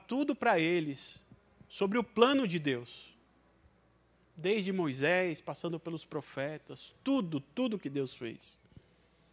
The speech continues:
Eles, então, resolvem parar pra comer e convidam Jesus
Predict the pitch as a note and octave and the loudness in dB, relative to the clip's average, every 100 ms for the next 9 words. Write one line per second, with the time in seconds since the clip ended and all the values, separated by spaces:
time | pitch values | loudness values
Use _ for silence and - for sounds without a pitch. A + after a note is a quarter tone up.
0 | _ _ - - - - E3+ G3+ G#3 A3+ | _ _ -20 -20 -16 -4 0 2 4 6
1 | A3 A3 E3+ G#3+ G#3 G#3 G3 F#3 F#3+ G3 | 6 6 8 6 6 4 6 8 6 4
2 | - G3+ E3+ F#3 F#3+ F3 E3+ E3+ F#3 G3 | -2 -2 0 2 2 0 0 0 0 0
3 | G3+ F#3 G#3 D3+ F#3 B3+ A#3+ E3 - - | 0 2 0 2 2 4 2 0 -8 -16